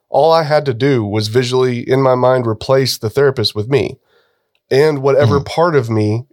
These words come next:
Speaker 1: that is giving me grief. If it's a super insecure part, if I feel like neediness is really creeping in and I, I'm obsessing over girls or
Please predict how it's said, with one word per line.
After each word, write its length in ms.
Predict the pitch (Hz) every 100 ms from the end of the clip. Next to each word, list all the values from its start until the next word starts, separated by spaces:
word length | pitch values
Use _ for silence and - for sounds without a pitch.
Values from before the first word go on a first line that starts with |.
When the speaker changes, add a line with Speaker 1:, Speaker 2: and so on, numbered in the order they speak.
| 127
Speaker 1:
that 160 | 120
is 80 | 117
giving 260 | 131 131 120
me 100 | 113
grief. 500 | 117 143 101 - - _ _ _ _ 139
If 100 | 147
it's 120 | 160
a 40 |
super 420 | - 165 175 170
insecure 540 | - 147 143 135 147 139
part, 420 | - 151 110 -
if 120 | - 123
I 80 |
feel 200 | 135 160 160
like 160 | 131
neediness 540 | 113 123 131 113 107 113
is 120 | 110
really 220 | 139 123
creeping 360 | - 131 120 117
in 200 | 135 107
and 100 | 107
I, 160 | 120
I'm 380 | - 120 120 113 -
obsessing 760 | 120 117 - 143 135 131 107
over 540 | 107 101 107 104 - 110
girls 480 | 117 110 104 98 101
or 220 | 101